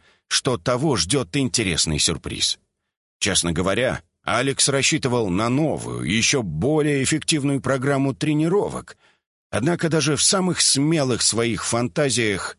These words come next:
не мог предположить, что у него наконец-то появится возможность убраться с этого острова и обязательно забрать наставника с собой, чтобы обеспечить ему остаток жизни в довольстве.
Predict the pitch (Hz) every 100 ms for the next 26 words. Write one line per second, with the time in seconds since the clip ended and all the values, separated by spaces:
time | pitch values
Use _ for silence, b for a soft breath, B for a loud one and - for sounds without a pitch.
0 | _ 117 123 131 131 95 - - 95 87
1 | 101 110 113 175 - - b b b -
2 | - 131 131 131 147 131 135 139 - -
3 | 117 127 123 127 120 - 123 120 113 139
4 | 123 127 120 - 139 123 170 151 - 110
5 | - 120 - 107 120 160 107 - 69 60
6 | 52 - _ _ _ _ - 87 87 85
7 | 101 120 135 104 82 71 80 87 101 87
8 | 98 - 117 101 107 117 110 - 123 139
9 | 180 80 - _ - - 71 67 73 85
10 | - 113 - 87 92 92 87 - 95 90
11 | 78 73 - 165 - 123 143 107 117 156
12 | - - - 101